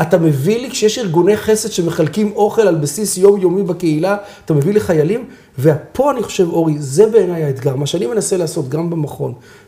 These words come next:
וגם בעשייה הציבורית שלי, זה לחפש מודלים מחוץ לקופסה. אני לא יודע לפתור ב-, ב-, במודל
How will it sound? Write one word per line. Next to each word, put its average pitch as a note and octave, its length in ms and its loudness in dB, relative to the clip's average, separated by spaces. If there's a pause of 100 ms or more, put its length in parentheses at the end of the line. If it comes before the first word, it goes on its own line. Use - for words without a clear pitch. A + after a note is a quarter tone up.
וגם E3 240 -2
בעשייה E3+ 320 -2
הציבורית D#3 440 -4
שלי, B2 200 -4
זה A#2+ 140 -2
לחפש E3+ 500 -2
מודלים E3+ 460 -2
מחוץ E3 320 -8
לקופסה. D3 480 -6 (360)
אני F3 160 4
לא F#3 120 8
יודע A3 200 4
לפתור E3 640 0 (220)
ב-, C#3 140 -2 (180)
ב-, C3+ 240 -2
במודל C#3+ 540 2